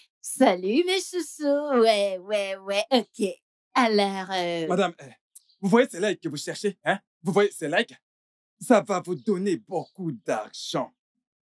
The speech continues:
Speaker 1: Ah.
Speaker 2: Ça va vous donner beaucoup d'argent plus que toutes les autres personnes qui font la même chose. Et même plus qu'Aifoma elle-même. Euh, euh, euh, euh, euh, parce que, parce que <laughs> vous êtes très gentil.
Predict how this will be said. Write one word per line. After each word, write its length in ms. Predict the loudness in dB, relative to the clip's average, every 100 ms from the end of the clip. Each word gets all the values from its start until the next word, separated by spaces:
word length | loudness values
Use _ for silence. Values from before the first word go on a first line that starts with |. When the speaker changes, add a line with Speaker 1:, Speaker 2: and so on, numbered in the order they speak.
| _ _ -4
Speaker 1:
Ah. 260 | -2 -2 -6 -6 0
Speaker 2:
Ça 80 | 2
va 80 |
vous 80 | 4
donner 260 | 2 0 -6 _ _
beaucoup 280 | 0 0 2
d'argent 320 | -2 0 -4
plus 160 | -4 -6
que 80 | -6
toutes 160 | -4
les 140 | -2 -2
autres 180 | -4
personnes 320 | -4 -6 -6 -8
qui 120 | -8
font 160 | -6
la 140 | -4 -4
même 160 | -6
chose. 260 | -6 -8 0
Et 60 | 4
même 180 | 4 2
plus 200 | -4 -2
qu'Aifoma 480 | -2 0 -2 -2 -2
elle-même. 360 | -4 -10 -12 -16 _ _ _ -8 -4
Euh, 100 | -4 _ -8
euh, 160 | -6 -8 -12
euh, 80 | -14 -10
euh, 380 | -10 -10 -10 -12 -10 -10 -6
euh, 60 | -2
parce 200 | -2 -2
que, 100 | -6 -6 _ -20 -20 _ _ _ 0 4
parce 160 | 4
que 60 | 2
<laughs> 320 | -2 -4 -4
vous 140 | -2 -2
êtes 120 | -2
très 180 | -4 -6
gentil. 520 | -2 -4 -4 -12